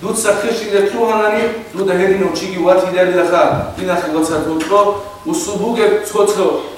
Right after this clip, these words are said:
ახალ ეს უმეთ ქიალ და საბროგი ჰაბუნ, ეს უ ემენი სარა ხიკა ბუგონანი, ჰეუნე თე დინახი ვაცა ნუ პინე ხიკა უგნიდა. ედი ხილადილა, ალაჰ ასუ ამრუ ახი ხილიფ ქე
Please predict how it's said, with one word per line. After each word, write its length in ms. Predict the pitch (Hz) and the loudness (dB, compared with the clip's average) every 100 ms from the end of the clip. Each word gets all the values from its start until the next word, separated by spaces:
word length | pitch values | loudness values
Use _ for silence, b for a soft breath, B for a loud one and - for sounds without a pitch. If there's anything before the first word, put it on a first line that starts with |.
| - | -4
ახალ 560 | 156 160 - 185 185 185 | 0 0 0 4 6 6
ეს 240 | 190 190 | 4 2
უმეთ 280 | 180 190 202 - | 0 -2 -4 -2
ქიალ 160 | 190 180 | 2 2
და 120 | 175 160 | 2 0
საბროგი 600 | - 196 190 190 180 156 | 2 4 4 4 4 4
ჰაბუნ, 360 | 151 190 196 - - - - | 2 4 4 2 -2 -8 0
ეს 200 | 196 202 | 2 2
უ 40 | 196 180 | 0 -2
ემენი 300 | 190 214 220 | -2 0 0
სარა 280 | 214 185 185 | 2 2 2
ხიკა 280 | - 226 190 | 0 -4 0
ბუგონანი, 500 | 190 - 202 196 196 220 220 - - - | 2 2 2 2 2 -2 -6 -10 -18 -6
ჰეუნე 360 | 185 196 160 147 | 0 2 2 -4
თე 160 | 170 170 160 - - | 0 0 0 -2 -6
დინახი 400 | - 175 160 151 | -8 -4 -2 -2
ვაცა 300 | 147 156 156 160 | -2 0 -2 -4
ნუ 100 | 170 | -6
პინე 240 | 160 156 | -2 -2
ხიკა 300 | 143 180 143 | -2 -4 -2
უგნიდა. 480 | 151 156 156 156 139 - - - - - - - - - - - - - - - - - - - - - - - - - - - | 2 2 2 2 2 0 -4 -12 -18 -20 -20 -20 -20 -20 -20 -20 -20 -20 -20 -20 -20 -20 -20 -20 -20 -20 -20 -20 -20 -20 -16 0
ედი 240 | 220 226 | 4 4
ხილადილა, 480 | - 196 202 190 208 - | 2 2 2 4 2 2
ალაჰ 360 | - 175 202 208 | 4 4 6 4
ასუ 240 | 208 - 196 190 | 4 2 -2 0
ამრუ 360 | 202 208 202 202 | 0 2 2 2
ახი 220 | 196 196 | 0 -2
ხილიფ 380 | 196 175 180 220 | -2 -2 -2 -2
ქე 120 | 208 | -2